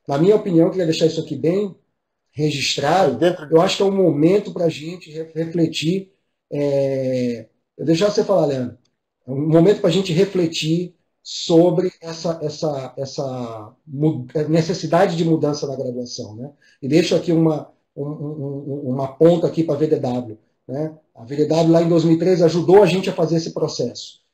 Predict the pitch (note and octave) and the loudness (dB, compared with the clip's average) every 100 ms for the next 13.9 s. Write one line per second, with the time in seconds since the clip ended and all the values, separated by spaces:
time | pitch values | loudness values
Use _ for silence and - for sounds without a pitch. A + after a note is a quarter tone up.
0 | _ D3 D3 E3+ F3 F3 E3 E3 D#3+ D#3+ | _ -4 0 0 2 2 4 2 2 2
1 | D3 C3+ D#3 C3+ A2 C#3 D3+ D#3 D#3+ D#3 | 2 2 2 2 0 -2 0 0 0 -2
2 | D#3 D#3 D3 C3+ E3+ E3 D#3+ D3+ D3+ C3+ | -2 0 0 2 2 2 0 -2 -4 -2
3 | B2 C3+ E3 - - _ _ _ D#3+ D#3+ | 0 2 0 -2 -14 _ _ _ 2 4
4 | E3+ E3+ F3 E3 F3+ E3 D#3+ E3+ - D3+ | 4 0 -2 0 -2 -2 -4 -4 0 2
5 | D#3+ E3+ - D#3 C#3+ E3 - B2 C#3 C3+ | 2 0 -6 -8 -4 -4 -6 -10 -10 -8
6 | C3+ D3+ - D3 C#3+ C#3+ D3+ C3 D3 C#3+ | -6 -6 -6 -4 -4 -4 -6 -2 0 0
7 | D#3+ D#3 C3 C3 B2 C3+ E3 E3 C#3+ C#3+ | -2 -4 -6 -6 -6 -2 -2 -2 -4 -4
8 | C#3 D3 C3 C3+ B2+ C#3 B2+ B2+ - - | -6 -8 -10 -8 -10 -10 -10 -10 -12 -18
9 | _ _ _ _ - C#3 C3+ C#3 B2+ B2 | _ _ _ _ -12 -8 -6 -6 -8 -12
10 | _ - C3+ C#3 D#3+ D3+ D3+ C#3+ D3 B2 | _ -8 -6 -2 0 0 -2 -2 -2 -4
11 | C3+ D3+ D#3 - D3 C#3+ C#3+ C#3+ D#3 D#3 | -4 0 0 0 -2 -2 -4 -6 -6 -4
12 | C#3+ D3+ D#3 C#3+ D3 E3 E3 - E3 F#3+ | -2 0 0 0 -2 0 -2 2 6 6
13 | F#3 E3 E3+ E3 E3 - F3 - | 4 -2 -2 0 0 -2 -6 -8